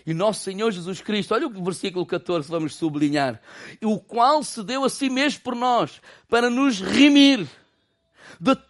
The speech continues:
toda a iniquidade." Ou seja, ele pagou o preço,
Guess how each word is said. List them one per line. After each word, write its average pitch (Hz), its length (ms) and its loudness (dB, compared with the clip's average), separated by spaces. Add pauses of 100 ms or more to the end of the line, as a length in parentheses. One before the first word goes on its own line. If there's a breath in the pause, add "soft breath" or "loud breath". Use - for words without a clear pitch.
toda 370 440 -2
a 302 80 0
iniquidade." 247 760 0 (580 soft breath)
Ou 185 80 -2
seja, 240 260 6
ele 254 100 8 (140)
pagou 302 580 2
o 233 80 -2
preço, 294 600 0